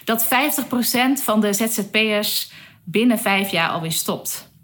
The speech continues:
Nou, dat is superzonde natuurlijk. En ik denk niet eens dat het er zo in zit dat mensen het niet zouden kunnen. Ik denk dat heel veel van die mensen dat die hebben geprobeerd, of, eh, ook misschien niet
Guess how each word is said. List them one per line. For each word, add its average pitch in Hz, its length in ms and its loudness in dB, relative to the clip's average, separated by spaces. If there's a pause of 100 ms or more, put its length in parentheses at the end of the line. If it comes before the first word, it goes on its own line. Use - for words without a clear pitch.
(320)
Nou, - 140 -10
dat - 100 -8
is - 160 0
superzonde 196 640 0
natuurlijk. 156 560 -6 (640)
En 226 380 2
ik 196 220 -2
denk 220 200 4
niet 202 200 -2
eens 247 280 2
dat 208 140 -2
het 196 180 -4
er 196 100 0
zo 190 200 0
in 170 140 -2
zit 220 420 -4
dat 202 260 -4
mensen 190 360 0
het 180 100 -2
niet 214 180 2
zouden 165 260 -2
kunnen. 202 380 0 (1200)
Ik 180 200 -4
denk 226 260 2
dat 190 160 -2
heel 214 240 0
veel 202 260 0
van 175 160 -2
die 170 100 0
mensen 190 500 0 (400)
dat 208 220 -2
die 190 220 0
hebben 190 180 -2
geprobeerd, 190 840 -2
of, 190 120 -8
eh, - 220 -8
ook - 180 -6
misschien 190 360 0
niet 196 320 0